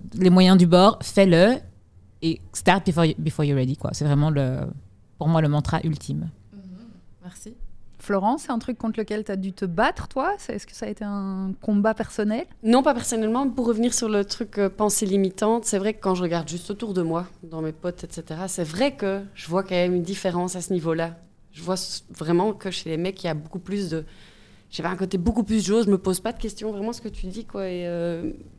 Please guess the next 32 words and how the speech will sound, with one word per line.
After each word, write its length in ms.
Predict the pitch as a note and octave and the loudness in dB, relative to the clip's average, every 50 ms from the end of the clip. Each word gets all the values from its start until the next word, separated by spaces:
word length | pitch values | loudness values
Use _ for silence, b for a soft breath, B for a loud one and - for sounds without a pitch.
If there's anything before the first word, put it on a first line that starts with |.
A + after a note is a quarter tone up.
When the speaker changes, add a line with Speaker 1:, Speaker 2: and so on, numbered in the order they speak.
| - - - - | -20 -20 -8 -2
Speaker 4:
Et 120 | F#3 F#3 | 0 0
chez 160 | F3 - G#3 F#3+ | 0 2 2 0
les 80 | F#3 | 0
filles, 240 | F3+ - A3 A3+ G#3+ | 0 0 -2 -4 -2
beaucoup 240 | F#3 G#3+ G3+ - G3 | -2 -4 -6 -6 -6
plus 180 | G3+ A3 G#3+ F#3+ | -6 -6 -4 -4
de, « 40 | G3 | -6
Est-ce 100 | G3+ G3 | -8 -8
que 120 | - G#3+ | -10 -8
je 100 | G3 G3+ | -6 -6
me 80 | G3+ G3 | -4 -4
lancerai 320 | G3 F#3+ G3+ - - - | -4 -6 -6 -8 -10 -8
en 80 | A3 G3+ | -10 -8
tant 140 | G#3+ A#3 A3 | -8 -8 -8
qu'indépendante 800 | - G#3 G3+ G3+ - - F#3+ F#3 F#3+ F#3 F#3 F#3+ G3 G3 - | -8 -8 -10 -10 -10 -10 -10 -8 -8 -8 -8 -8 -8 -8 -10
ou 40 | F#3+ F3+ | -12 -12
pas ? 360 | - - - G3 G3 G3 G3+ | -10 -8 -4 -4 -2 -2 -2
J'hésite 580 | F#3+ F#3+ G3 F#3 E3 E3+ F3 F3 G3+ G#3+ G3+ - | -2 -4 -4 -4 -6 -8 -8 -6 -4 -6 -6 -6
parce 300 | - A3+ - - - - | -8 -8 -6 -6 -8 -8
que, 140 | - G#3+ G3 | -6 -6 -6
euh, 180 | G3 G3+ - - | -6 -6 -8 -8
euh, 260 | - - G3+ G3 - - - | -8 -6 -6 -6 -8 -6 -6
euh. » 460 | - - - - - - F#3+ F#3 G3 F#3+ B B B B B B B B B - - | -6 -6 -6 -6 -6 -6 -6 -6 -6 -8 B B B B B B B B B -4 -2
Et 80 | F3+ F3 | 0 0
je 100 | E3 F3 | 0 0
le 60 | D#3+ | 0
vois 140 | F3 G#3+ A3+ | 0 0 0
vraiment 300 | G3 F#3+ G#3 B3 A#3+ - - C#4 | 0 0 0 0 -2 -2 -2 -4
hyper 260 | C#4+ - A#3+ A3+ - | -2 0 -2 -2 -2
fort. 300 | - G3 F3+ F3 F3 - | -2 -2 0 0 0 -2
Au 60 | F#3 | -4
final, 440 | F3+ - A3+ A3 A#3+ C4 B3 A#3 | -2 0 2 4 4 4 4 2